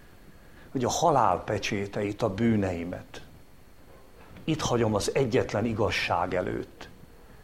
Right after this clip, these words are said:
a világ világossága előtt.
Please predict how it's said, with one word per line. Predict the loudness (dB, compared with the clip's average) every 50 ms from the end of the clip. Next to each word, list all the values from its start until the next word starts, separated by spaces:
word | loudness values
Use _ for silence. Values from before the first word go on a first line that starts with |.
| -20 -20 -20 -20 -20 -20 -20 -20 -14 -4 -2
a | -2 2
világ | 4 6 8 10 10 8 8 6
világossága | 4 2 2 4 6 6 6 6 4 0 -2 -2 -2 0 0 -2 -2 -2 -4 -4 -4
előtt. | -4 -4 -4 -6 -8 -10 -12 -14 -18 -18